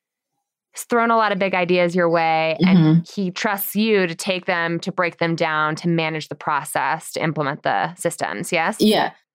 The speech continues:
Speaker 1: But tell me about the company writ large. How large are we talking about? What kind of law do they practice? Where do you see yourself going in this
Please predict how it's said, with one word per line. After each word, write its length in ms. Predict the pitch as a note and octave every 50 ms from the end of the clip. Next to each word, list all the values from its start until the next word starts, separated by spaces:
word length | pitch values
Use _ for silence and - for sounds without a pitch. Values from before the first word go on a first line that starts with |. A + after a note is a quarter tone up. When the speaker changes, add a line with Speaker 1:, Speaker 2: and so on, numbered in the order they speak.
| _ _ _
Speaker 1:
But 100 | A#3 A3+
tell 160 | - C#4 D4
me 80 | D4+ E4
about 140 | D4 D4+ D4
the 80 | C#4+
company 340 | - B3 B3+ A#3 A#3+ A#3 A3+
writ 220 | G#3+ G#3 G3+ -
large. 240 | F#3 F#3 E3 D3+ -
How 160 | - E3+ E3
large 240 | E3+ G3 G#3+ G#3 A3
are 20 | A3
we 60 | A3
talking 340 | G3+ A3 G3 G3 - G#3 G3+
about? 480 | G3+ G3 F#3+ F#3+ F#3+ F#3+ F#3 F3+ -
What 80 | F#3+ F#3+
kind 160 | - F#3+ F3+
of 120 | F3 E3
law 120 | F#3+ F#3+ F#3
do 80 | F#3+
they 80 | F#3 F#3
practice? 720 | F#3 - F#3+ F3 F3 - - F#3+ F3+ F3+ F3 F3 E3+ -
Where 160 | F3+ F3+ F#3 F3+
do 60 | F3+
you 180 | F3 F3 G3
see 160 | G3 G3 - F3
yourself 400 | E3+ E3 D#3+ - D#3+ D#3+ - _
going 320 | - D#3 - - - -
in 60 | F3
this 240 | E3 F3 - -